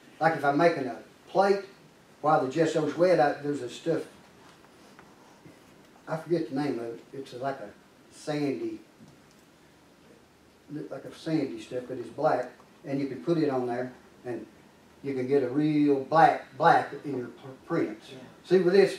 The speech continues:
Speaker 1: it's, it's hard to get a, a real hard black. I mean, a big surface, you can get your little lines, but it's hard to get a, a real dark
Speaker 2: Yeah.
Speaker 1: black with this method. But if you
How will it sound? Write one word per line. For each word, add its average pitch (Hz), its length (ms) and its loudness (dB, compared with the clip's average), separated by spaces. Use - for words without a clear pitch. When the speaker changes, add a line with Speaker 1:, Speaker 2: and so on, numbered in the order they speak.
Speaker 1:
it's, 170 240 -8
it's 170 160 -4
hard 180 280 6
to 147 60 -4
get 170 140 2
a, 131 140 -4
a 120 40 -16
real 156 460 2
hard 156 320 4
black. 160 340 2
I 139 40 -12
mean, 135 180 -4
a 131 40 -4
big 160 240 2
surface, 139 340 -4
you 156 120 -2
can 147 100 -2
get - 100 -10
your 131 140 -8
little 127 140 -6
lines, 139 400 -8
but 135 100 -10
it's 135 80 -6
hard 135 260 2
to 135 80 -2
get 135 80 0
a, 127 80 -6
a 135 40 -8
real 143 340 2
dark 139 320 -2
Speaker 2:
Yeah. - 60 -12
Speaker 1:
black - 400 -2
with 113 160 -8
this - 220 -4
method. 127 280 -6
But 120 180 -10
if 131 160 -8
you 123 80 -14